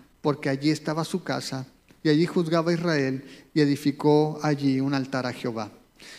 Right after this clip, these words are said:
Cuando lees eso, algunos piensan que Silo ya había sido destruido, ya no existía, porque te acuerdas, Silo era el lugar donde estaba el tabernáculo,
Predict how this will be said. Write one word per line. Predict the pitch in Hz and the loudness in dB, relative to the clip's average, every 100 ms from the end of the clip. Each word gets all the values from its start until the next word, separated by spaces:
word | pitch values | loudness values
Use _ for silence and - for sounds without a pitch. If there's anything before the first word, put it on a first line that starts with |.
| - | -2
Cuando | 175 165 | 2 4
lees | 170 226 240 | 6 4 6
eso, | 240 233 220 | 4 4 4
algunos | 175 175 196 202 | 2 2 0 -2
piensan | - 190 180 196 180 | 0 -2 0 -4 -2
que | 175 165 160 160 - - | 0 0 -2 -8 -18 -12
Silo | - 208 190 156 160 - - - _ _ | -2 0 2 2 0 -8 -20 -20 _ _
ya | 151 | -8
había | 147 160 | -4 -4
sido | 156 156 156 | -4 -2 0
destruido, | 143 - 151 143 208 202 190 180 - - | -2 -4 -2 2 2 0 -2 -6 -14 -8
ya | 156 | -6
no | 165 | -4
existía, | 165 156 - 190 175 | -6 -8 -4 -2 -2
porque | 180 165 170 | -4 -8 -8
te | 131 | -6
acuerdas, | 165 165 170 | -2 0 -2
Silo | - - - 175 180 | -6 -6 0 2 2
era | |
el | 185 | 2
lugar | 165 160 | 2 0
donde | 156 156 | 0 -2
estaba | - 151 | -2 -4
el | 147 | -4
tabernáculo, | 139 135 135 190 214 135 123 | -4 -4 -2 -4 -2 -6 -6